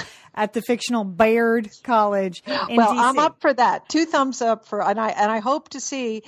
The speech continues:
Speaker 2: in the fall catalogs for, uh, for schools all across the country that they will be introducing their new exclusive omnipreneur
Speaker 1: <laughs>
Speaker 2: program.
Speaker 1: I don't understand those entrepreneurship programs at colleges, and every college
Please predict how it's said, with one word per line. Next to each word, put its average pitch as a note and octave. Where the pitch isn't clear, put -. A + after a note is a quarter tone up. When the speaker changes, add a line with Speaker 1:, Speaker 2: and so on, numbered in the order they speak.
Speaker 2:
in G#3+
the G3
fall A#3+
catalogs G#3+
for, G3
uh, F#3
for G#3
schools A3+
all A#3
across B3
the B3+
country F#3+
that F#3+
they G#3
will G#3+
be G3+
introducing G#3
their G#3+
new A#3
exclusive G3
omnipreneur G3+
Speaker 1:
<laughs> -
Speaker 2:
program. -
Speaker 1:
I C#4
don't F#4
understand A#3+
those F3
entrepreneurship D#3+
programs D#3
at D#3
colleges, D#3+
and G3+
every A#3+
college A3